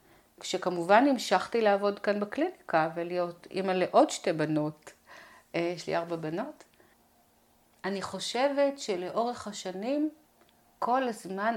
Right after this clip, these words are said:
היה משמעותי לי להיות קשובה למה שמזמן לי העולם, גם דרך מקומות שהם לא נעימים. בגיל ארבעים ושתיים, אה, הפסיק לי המחזור.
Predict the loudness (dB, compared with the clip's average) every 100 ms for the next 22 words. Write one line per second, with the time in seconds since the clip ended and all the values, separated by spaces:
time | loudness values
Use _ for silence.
0 | -4 -6 -6 -6 -10 -10 -10 -10 -6 -4
1 | -4 -4 -6 -10 _ _ _ _ _ _
2 | -6 -4 -4 -8 -12 -8 -10 0 2 2
3 | 0 -4 -6 -6 -6 -6 -6 -6 -4 -4
4 | -4 -2 -4 -2 -2 -2 -2 -2 -4 -12
5 | _ _ _ _ _ _ -6 2 2 2
6 | 2 0 0 -4 -6 -4 -2 -4 -4 -6
7 | -4 -4 -4 -8 -8 -12 -14 _ _ _
8 | _ _ _ _ _ _ -6 -4 -2 0
9 | 0 2 2 0 -2 -6 -4 0 0 -2
10 | -8 -10 -8 -8 -8 -8 -4 -2 -2 -6
11 | -8 -8